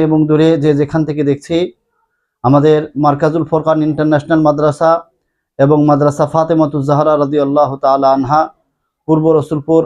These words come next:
আট নং রোড, রনি মার্কেটের পূর্ব দিকে, কামরাঙ্গীরচর, ঢাকা এর দাওয়াতি স্টুডিও থেকে আমরা আজকে জরুরি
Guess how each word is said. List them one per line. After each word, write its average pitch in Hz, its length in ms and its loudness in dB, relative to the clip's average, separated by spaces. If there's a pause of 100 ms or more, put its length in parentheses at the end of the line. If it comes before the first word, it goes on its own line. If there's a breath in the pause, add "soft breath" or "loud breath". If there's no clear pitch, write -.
আট 135 220 -2
নং 151 200 2
রোড, 165 220 2 (480)
রনি 147 220 2
মার্কেটের 151 500 0
পূর্ব 147 260 -4
দিকে, 143 260 -4
কামরাঙ্গীরচর, 139 640 0
ঢাকা 127 360 0 (120)
এর 131 240 -4
দাওয়াতি 139 420 0
স্টুডিও 135 320 -4
থেকে 139 260 -4 (800)
আমরা 147 280 2
আজকে 147 280 0 (600)
জরুরি 151 440 2